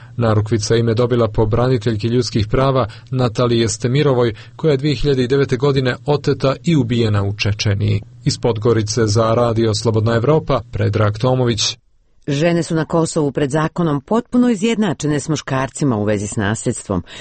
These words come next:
Speaker 2: Pa ipak, iako imaju ista prava, skoro je zanemarljiv procenat nepokretne imovine koja se vodi na ženama.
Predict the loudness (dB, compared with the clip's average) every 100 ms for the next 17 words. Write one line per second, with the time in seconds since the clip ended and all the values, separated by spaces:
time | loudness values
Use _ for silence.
0 | -18 -10 -2 -2 0 -4 -8 -20 -4 -2
1 | 0 0 0 0 0 -2 -4 -2 -2 0
2 | -2 -2 -2 0 0 0 -2 0 0 0
3 | 0 -2 -2 -2 -2 0 0 0 -2 -2
4 | -2 -2 -2 -2 -2 -2 0 2 2 2
5 | 2 0 -2 -2 -2 -2 -4 -4 -6 -4
6 | -2 -2 -4 -2 -2